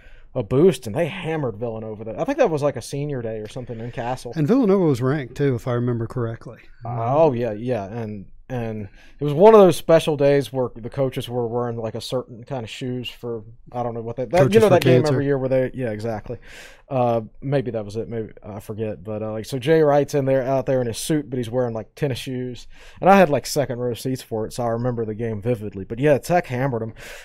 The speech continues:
Speaker 1: And Ricky Stokes' team had a habit of, you know, well, they were always bad, but that they'd go out and hammer uconn or hammer Villanova or hammer U V A.
Speaker 2: Yeah.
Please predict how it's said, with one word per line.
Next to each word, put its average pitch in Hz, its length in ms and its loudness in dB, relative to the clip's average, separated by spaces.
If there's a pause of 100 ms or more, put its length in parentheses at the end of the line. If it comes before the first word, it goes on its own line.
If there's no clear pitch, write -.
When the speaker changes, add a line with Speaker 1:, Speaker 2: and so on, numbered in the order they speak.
Speaker 1:
And 151 140 2
Ricky 190 240 6
Stokes' 180 300 4
team 139 360 -4 (260)
had 135 200 -2
a 117 60 -4
habit 131 380 -4
of, 120 160 -8
you 135 100 -6
know, 113 180 -8 (580)
well, 147 140 0
they 175 100 8
were 180 140 10
always 170 380 10
bad, 139 560 0 (400)
but - 100 -10
that 147 100 0
they'd 143 180 2
go 170 180 10
out 156 160 10
and 135 100 0
hammer 147 420 2
uconn 123 580 -4
or 104 100 -12
hammer 143 320 -2
Villanova 131 600 0
or 110 200 -2
hammer 135 380 -2
U 127 160 -4
V 123 220 -2
A. 127 260 0
Speaker 2:
Yeah. 135 80 2